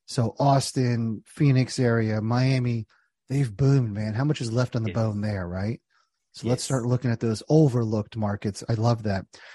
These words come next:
Speaker 1: A total side question, Luis, is Puerto Rico is on fire with real estate,
Speaker 2: Mm-hmm.
Speaker 1: tech companies, crypto. Did you ever think about investing in real estate there?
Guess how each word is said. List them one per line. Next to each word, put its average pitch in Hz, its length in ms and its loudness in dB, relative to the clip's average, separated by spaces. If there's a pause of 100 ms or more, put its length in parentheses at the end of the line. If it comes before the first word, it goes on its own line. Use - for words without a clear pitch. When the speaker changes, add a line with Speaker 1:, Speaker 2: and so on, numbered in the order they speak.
(420)
Speaker 1:
A - 40 -4
total 233 360 0
side 185 360 2
question, 131 360 0
Luis, 120 340 0
is 127 320 -4 (380)
Puerto 202 240 0
Rico 151 400 0
is 123 240 -6
on 120 200 0
fire 160 800 0
with 120 220 -8
real 139 240 4
estate, 147 420 0
Speaker 2:
Mm-hmm. 117 580 -4
Speaker 1:
tech 147 220 4
companies, 135 540 -2
crypto. 143 720 2 (760)
Did 131 180 0
you 156 120 6
ever 185 160 2
think 190 240 -4
about 165 220 0
investing 131 500 -4
in 127 100 -2
real 123 180 0
estate 131 340 -4
there? 120 300 -2